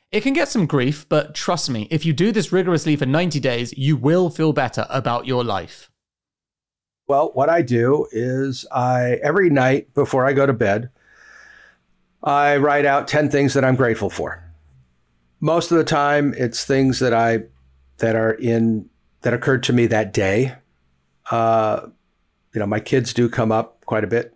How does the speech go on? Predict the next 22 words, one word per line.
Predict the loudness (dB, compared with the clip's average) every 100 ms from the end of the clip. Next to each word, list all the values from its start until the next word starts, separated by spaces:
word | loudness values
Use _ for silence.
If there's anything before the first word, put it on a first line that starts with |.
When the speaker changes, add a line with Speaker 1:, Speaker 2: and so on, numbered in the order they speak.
| -8
Speaker 2:
in | -4
my | -2
gratitude | 0 0 0 -2 -2
lists, | -2 -4 -6
but, | -2 -2 0
you | 2
know, | 2 2
it's, | 0 0
I'm, | -2 0
I'm | -2 -2
grateful | 0 0 2 0
for, | 0 2 2 4
like, | 0
tonight, | 0 0 2 2
I'll | 2
say, | 2 0
"I'm | 0 0
grateful | 0 0 -2
for | 0 0
the | 0
podcast | 0 0 0 0 0
because | -2 0 2 2 2 -4